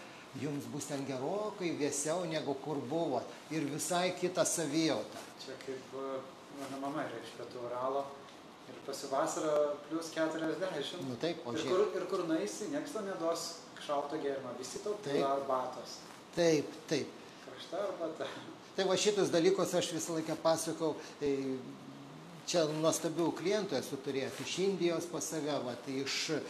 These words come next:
Speaker 1: Dubajaus atvykę, iš Emiratų ten. Ir kaip s-, sako, nu mes pirmą kartą pirty. Sakau, žinokit, ir eikit.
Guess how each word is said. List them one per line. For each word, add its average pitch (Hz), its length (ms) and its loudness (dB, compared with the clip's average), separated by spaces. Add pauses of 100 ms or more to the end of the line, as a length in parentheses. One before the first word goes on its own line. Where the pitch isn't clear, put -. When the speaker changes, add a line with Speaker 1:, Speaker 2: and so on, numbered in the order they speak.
(200)
Speaker 1:
Dubajaus 156 680 4
atvykę, 165 500 0
iš 139 180 -2
Emiratų 151 580 2
ten. 160 180 -6 (1040)
Ir 156 160 0
kaip 160 200 -2
s-, - 200 -8 (300)
sako, 139 340 -4
nu 135 200 -2
mes 156 160 0
pirmą 190 360 4
kartą 180 320 2
pirty. 156 480 0 (560)
Sakau, 127 340 -12
žinokit, 135 500 -6
ir 113 340 -10
eikit. 143 600 -4